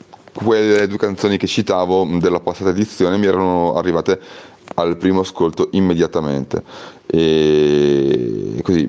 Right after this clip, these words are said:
mm, forse poi i brani si perdono anche perché sono tantissimi,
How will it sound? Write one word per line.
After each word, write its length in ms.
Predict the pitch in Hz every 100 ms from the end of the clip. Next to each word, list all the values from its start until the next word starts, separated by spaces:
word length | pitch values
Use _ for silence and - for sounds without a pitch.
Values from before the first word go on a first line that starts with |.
| -
mm, 500 | 82 80 80 78 78
forse 260 | 78 120
poi 140 | 156 113
i 40 |
brani 220 | 104 101
si 140 | 120 120
perdono 320 | - 87 92
anche 140 | 87 110
perché 180 | 127
sono 180 | 107 92
tantissimi, 760 | 82 85 82 87 - - 101